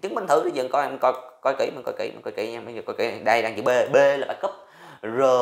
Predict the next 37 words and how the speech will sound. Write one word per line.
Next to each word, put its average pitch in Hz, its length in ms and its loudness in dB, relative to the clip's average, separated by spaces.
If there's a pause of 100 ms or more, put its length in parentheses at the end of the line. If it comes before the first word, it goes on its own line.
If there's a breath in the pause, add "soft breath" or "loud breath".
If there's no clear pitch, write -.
M 120 60 -2 (320)
tức - 100 -4
là 117 100 0 (160)
running 127 440 0
master. 110 520 -2
Đây, 92 180 0
running 95 260 -8
master. 90 380 -8 (640 soft breath)
Đây 107 60 -6
là 101 60 -6
hai 117 140 -2
cái 120 80 -10
cờ. 101 260 2 (440 loud breath)
Và 156 180 6
thì 170 60 -4
bây 165 140 -4
giờ, 160 240 2 (160)
bây 185 80 -2
giờ 160 120 0
mình 151 100 -4
nói 160 260 -2
trường 147 100 -4
hợp, 127 120 -2
ví 151 100 -6
dụ 143 120 -2
buồn 151 180 -4
buồn 143 240 2
con 160 120 0
browser 147 280 0
bên 143 120 -2
này 135 120 -4
nó 135 100 -10
chết 202 140 -2
đi, 190 60 -8 (140)
nó - 100 -16
chết 220 140 0
đi. 175 80 -4